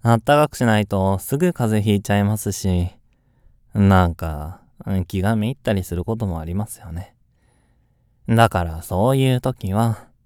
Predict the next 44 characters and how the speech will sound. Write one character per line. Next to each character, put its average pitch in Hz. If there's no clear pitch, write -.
し -
っ -
か 95
り 85
夜 92
寝 80
て、 -
リ 113
ラ 135
ッ -
ク -
ス 113
し -
て、 -
お 117
風 143
呂 127
入 131
っ -
て、 117
風 104
呂 151
上 120
が 101
っ 98
た 101
ら 85
ビ 120
ー 98
ル 104
飲 113
ん 117
で、 104
あ 120
ー、 123
肉 123
な 202
ん 185
か 156
い 165
い -
で 165
す 156
ね。 156